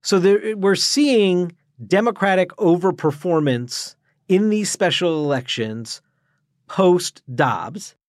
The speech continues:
And we are also seeing an uptick in voter registration, especially among women and Democrats, related to some of these issues as well. But the Lindsey Grahams of the world, and in fact, former Vice President Mike Pence, who's eyeing a twenty twenty-four presidential run,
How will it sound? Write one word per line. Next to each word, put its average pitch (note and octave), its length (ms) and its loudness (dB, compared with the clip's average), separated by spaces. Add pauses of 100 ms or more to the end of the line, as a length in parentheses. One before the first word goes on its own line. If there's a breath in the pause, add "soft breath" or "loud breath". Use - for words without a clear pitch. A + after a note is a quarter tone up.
(100)
And E3+ 500 2
we F3+ 140 4
are F3+ 140 4
also C4+ 260 2
seeing F3+ 360 2
an E3+ 180 0
uptick E3 640 -2
in D#3 220 2
voter F#3 300 2
registration, D3+ 1000 0
especially F3 380 -2
among B2+ 240 0
women D#3+ 460 0 (100)
and C3 160 -2
Democrats, C3 720 0 (160)
related C3+ 720 2
to C#3 160 -2
some C3 240 0
of B2 100 0
these B2 220 -2
issues B2 480 -6 (160)
as C3 200 -2
well. C#3 360 0 (200)
But G3+ 360 2 (260)
the E3 120 0
Lindsey F3 260 2
Grahams D3+ 340 2
of C#3 60 -4
the C#3 60 0
world, E3+ 300 4
and D3 280 0
in C3+ 140 -2
fact, C3 300 0
former D3+ 320 2
Vice C3 200 2
President C3+ 360 0
Mike B2+ 200 0
Pence, F3+ 280 0
who's D#3 160 -2
eyeing C3 360 0
a B2 60 -2
twenty B2+ 260 -4
twenty-four B2 460 -4
presidential C3 600 -4
run, C#3+ 280 0